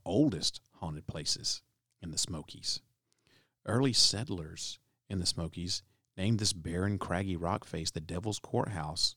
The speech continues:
for its sinister appearance, which led them to create a tale that the devil himself held court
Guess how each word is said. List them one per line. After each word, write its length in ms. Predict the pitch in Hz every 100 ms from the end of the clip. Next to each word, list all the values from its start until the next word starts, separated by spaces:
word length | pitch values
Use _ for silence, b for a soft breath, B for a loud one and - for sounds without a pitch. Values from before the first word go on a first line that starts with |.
| b b b _
for 140 | 107
its 100 | 98
sinister 540 | - 131 143 - 135
appearance, 560 | 123 - 156 131 90 - -
which 240 | 90 -
led 220 | 85 101
them 140 | 110 98
to 100 | -
create 420 | - 90 87 107
a 80 | 90
tale 640 | - - 190 180 90 90 B B B
that 200 | - 92
the 60 | -
devil 500 | 87 90 92 123 143
himself 600 | 131 131 - - 92 78
held 360 | - 90 95 98
court 400 | - 123 127 -